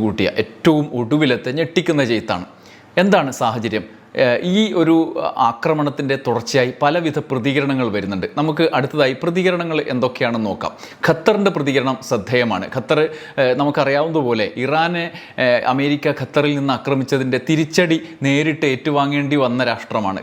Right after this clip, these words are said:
ഖത്തർ. ഖത്തറിനെ അന്ന് നമ്മളൊക്കെ വിമർശിച്ചത് ആ സാഹചര്യത്തിൽ അമേരിക്കക്ക് ഇങ്ങനൊരു ഇടം നൽകിയ രാഷ്ട്രം എന്ന നിലയിൽ വലിയ തോതിലുള്ള വിമർശനങ്ങൾ ഏറ്റുവാങ്ങിയതിൻ്റെ തുടർച്ചയായിട്ടാണ്. ഖത്തർ തലസ്ഥാനമായ ദോഹയിൽ ഹമാസിൻ്റെ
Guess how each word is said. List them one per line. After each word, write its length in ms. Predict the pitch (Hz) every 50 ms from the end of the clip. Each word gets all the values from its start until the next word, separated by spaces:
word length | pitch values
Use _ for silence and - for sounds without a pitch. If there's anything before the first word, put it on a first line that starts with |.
| - 107
ഖത്തർ. 240 | - - 98 - - - - - - - - -
ഖത്തറിനെ 300 | 151 139 170 165 165 160 156
അന്ന് 120 | 156 160 156
നമ്മളൊക്കെ 340 | 143 143 147 143 - 160 156 139
വിമർശിച്ചത് 540 | 127 123 131 127 - - 143 - 143 135 135 135 135 - - - - 131 139
ആ 0 | 165 156 -
സാഹചര്യത്തിൽ 640 | 143 131 127 139 139 147 135 135 131 135 151 131 139 143 143 - 117
അമേരിക്കക്ക് 640 | 117 131 131 139 143 135 - 147 131 - - - 139 143 - - - - - 135
ഇങ്ങനൊരു 400 | 143 151 160 160 156 147 139 135 131
ഇടം 220 | 117 107 156 143 - - - - - - - 127 127
നൽകിയ 320 | 123 123 120 117 139 160 147 135
രാഷ്ട്രം 360 | 123 127 123 - - 147 143 135 127
എന്ന 100 | 131 127 127
നിലയിൽ 220 | 120 120 123 123 113 120
വലിയ 180 | 139 143 151 151 127
തോതിലുള്ള 240 | 139 135 131 127 120 120
വിമർശനങ്ങൾ 440 | 120 120 120 120 - 135 127 127 127 117
ഏറ്റുവാങ്ങിയതിൻ്റെ 600 | 110 - 127 117 117 117 117 117 110 107 113 107 -
തുടർച്ചയായിട്ടാണ്. 580 | 113 95 90 - - 110 110 101 98 90 92 - - - - - - - 165
ഖത്തർ 260 | 165 247 - 208 196 185 175
തലസ്ഥാനമായ 680 | 156 151 143 - - 180 170 165 160 151 147 139 139 135 - - 120 127 127
ദോഹയിൽ 440 | 131 139 147 - 175 160 135 127 131 - - - - -
ഹമാസിൻ്റെ 540 | 147 147 165 180 190 185 - 196 180 170 170